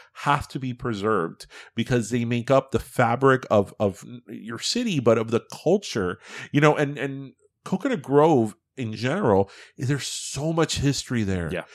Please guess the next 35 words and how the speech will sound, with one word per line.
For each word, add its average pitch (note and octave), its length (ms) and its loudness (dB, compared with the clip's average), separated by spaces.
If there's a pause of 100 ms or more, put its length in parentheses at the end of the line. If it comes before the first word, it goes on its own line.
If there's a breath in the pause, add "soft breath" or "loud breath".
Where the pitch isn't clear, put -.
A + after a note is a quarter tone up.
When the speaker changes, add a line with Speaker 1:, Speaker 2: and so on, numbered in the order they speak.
(160 loud breath)
Speaker 1:
So D3+ 680 4
much C3+ 220 0
history, G2 540 -2 (240 soft breath)
from A#2 540 8 (180)
arts E3 520 2 (140)
to, B2 120 2
like, G#2 340 2 (300)
you B2+ 140 -8
know, F2+ 220 -4
Black C#3 460 2
history, D3+ 600 2 (180 loud breath)
like, A#2 120 -4
so D3 120 -2
many E3 120 -6
Bahamian, C3 920 -4
Speaker 2:
Yeah. F#2+ 200 2
Speaker 1:
um, F#2 240 -6
Americans A#2 680 0
that A2 240 0
live B2+ 240 0
there, A2 300 2
that G#2 180 0 (280 loud breath)
there's D#3+ 360 -4
just - 380 -4
so G3+ 340 10
much F3 320 2
history D3+ 380 0
in A#2+ 80 -2
Coconut B2 320 -2
Grove, B2 320 6 (420 loud breath)
and C3+ 300 -2
you B2+ 80 -4 (100)
can't E3 400 -6 (480)
get C#3 320 0
rid A2+ 480 0